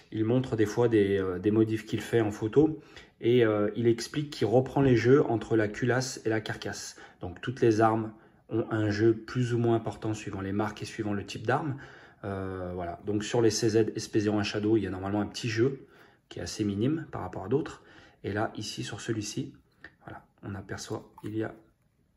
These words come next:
aucun, aucun jeu. Même quand la culasse est ouverte. Voilà. Alors, le canon, il bouge, bien sûr,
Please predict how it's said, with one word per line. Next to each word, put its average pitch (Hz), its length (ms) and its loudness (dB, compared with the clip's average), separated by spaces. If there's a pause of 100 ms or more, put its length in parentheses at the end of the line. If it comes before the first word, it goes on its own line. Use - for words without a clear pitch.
aucun, 120 360 -6 (480)
aucun 104 340 -6
jeu. - 180 -12 (560)
Même 117 180 -2
quand 113 200 -6
la 113 80 -2
culasse 107 340 -2
est - 100 -16
ouverte. 117 280 0 (680)
Voilà. - 180 -14 (560)
Alors, 98 220 -4
le 98 80 -4
canon, 104 260 0
il 104 60 4
bouge, 135 280 0 (380)
bien 104 100 -8
sûr, 151 240 -4